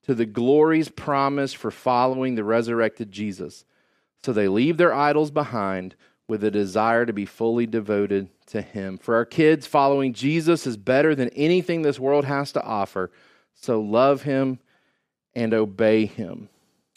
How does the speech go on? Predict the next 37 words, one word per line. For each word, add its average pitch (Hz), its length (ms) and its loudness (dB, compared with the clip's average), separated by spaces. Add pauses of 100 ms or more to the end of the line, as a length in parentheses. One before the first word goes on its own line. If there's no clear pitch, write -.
As 139 180 0
God 170 440 2
gives 175 380 6
these 165 240 0
commands 147 580 0
here 143 160 2
at 123 80 0
Mount 127 280 -2
Sinai, 139 560 0
he's 127 180 -4
setting 180 400 4
a 135 40 2
precedent. 123 920 -2 (540)
He's 156 140 0
setting 226 380 4
a 202 80 2
precedent 190 760 2
for 151 440 4 (260)
the - 100 2
people 196 460 4
of 131 140 2
that 170 300 2
time, 226 380 2
but 196 100 4
he's 151 140 2
also 202 300 4
setting 185 340 4
a 165 60 2
precedent 175 640 2
for 165 140 -2
all 180 360 0
of 185 100 0
God's 170 300 0
people 180 360 -2
that 151 140 2
would 143 140 -4
come 170 420 0